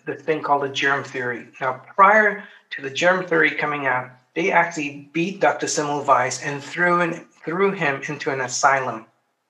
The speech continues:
Several decades later, the germ theory came out, and then they said, "Oops, guess what?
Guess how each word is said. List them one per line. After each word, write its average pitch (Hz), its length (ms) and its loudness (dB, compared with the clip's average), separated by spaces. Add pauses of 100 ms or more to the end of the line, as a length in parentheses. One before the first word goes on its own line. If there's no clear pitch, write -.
(540)
Several 196 340 2
decades 170 580 2
later, 160 800 2 (1000)
the 156 80 -4
germ 196 340 -2
theory 170 300 2
came 156 180 0
out, 147 240 4
and 156 140 -4
then 156 100 -2
they 143 100 -4
said, 151 360 -4
"Oops, 233 360 0
guess 160 280 0
what? - 340 2